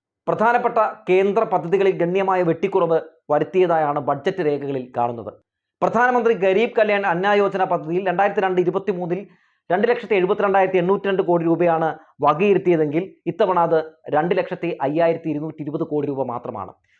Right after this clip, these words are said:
പ്രധാനമന്ത്രി പോഷൻ അഭിയാൻ പദ്ധതിയിൽ രണ്ടായിരത്തി രണ്ട് ഇരുപത്തിമൂന്നിൽ പന്ത്രണ്ടായിരത്തി അറുന്നൂറ്റി എൺപത്തൊന്ന് കോടി രൂപയാണ് വകയിരുത്തിയതെങ്കിൽ അത് പന്ത്രണ്ടായിരത്തി നാനൂറ്റി അറുപത്തിയേഴ് കോടി രൂപയായി ചുരുക്കി.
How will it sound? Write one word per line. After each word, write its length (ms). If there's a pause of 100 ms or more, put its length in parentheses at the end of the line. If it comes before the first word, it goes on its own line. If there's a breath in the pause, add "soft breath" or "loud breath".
(120)
പ്രധാനമന്ത്രി 600
പോഷൻ 340
അഭിയാൻ 280 (180)
പദ്ധതിയിൽ 460
രണ്ടായിരത്തി 320
രണ്ട് 200
ഇരുപത്തിമൂന്നിൽ 600 (160)
പന്ത്രണ്ടായിരത്തി 520
അറുന്നൂറ്റി 340
എൺപത്തൊന്ന് 440
കോടി 220
രൂപയാണ് 500 (360 loud breath)
വകയിരുത്തിയതെങ്കിൽ 840 (160 soft breath)
അത് 360
പന്ത്രണ്ടായിരത്തി 520
നാനൂറ്റി 720
അറുപത്തിയേഴ് 720
കോടി 420
രൂപയായി 600
ചുരുക്കി. 360